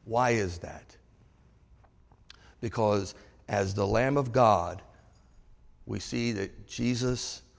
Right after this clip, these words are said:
fully displays his love for his bride. Christ, as the Lamb of God, suffered for our sin.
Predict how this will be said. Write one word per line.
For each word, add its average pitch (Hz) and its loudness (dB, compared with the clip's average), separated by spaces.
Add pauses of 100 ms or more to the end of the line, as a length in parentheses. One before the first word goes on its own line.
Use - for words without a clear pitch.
fully 143 2
displays 101 -10
his 104 -10
love 104 -4 (1000)
for 95 -10
his 90 -10
bride. 87 -10 (1900)
Christ, 143 2
as 127 0
the 120 -2
Lamb 127 0
of 117 -6
God, 135 0 (760)
suffered 110 0 (260)
for 113 0
our 104 0
sin. 95 -10